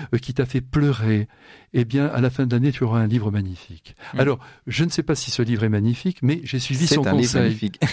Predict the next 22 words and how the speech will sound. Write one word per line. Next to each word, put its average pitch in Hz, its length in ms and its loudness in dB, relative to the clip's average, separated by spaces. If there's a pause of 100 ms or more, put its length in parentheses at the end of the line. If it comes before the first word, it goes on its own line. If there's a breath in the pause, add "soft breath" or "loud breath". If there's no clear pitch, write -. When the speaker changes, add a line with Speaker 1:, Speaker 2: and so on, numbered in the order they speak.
Speaker 2:
<laughs> 214 200 0
Speaker 1:
En 156 80 2
tout 147 80 2
Speaker 2:
C'est 165 120 2
Speaker 1:
cas, 151 140 2
Speaker 2:
un - 40 0
livre 123 180 0
magnifique. 107 280 2
Speaker 1:
j'ai 180 160 2
suivi 175 300 2
son 151 160 2
Speaker 2:
<laughs> 156 40 0
Speaker 1:
conseil 160 640 2 (380 loud breath)
et 131 180 2
je 135 120 -2
suis 131 180 -2
très 180 140 0 (100)
heureux 185 160 0
de 147 100 0
ne 139 120 2
rien 151 360 0
perdre 147 640 0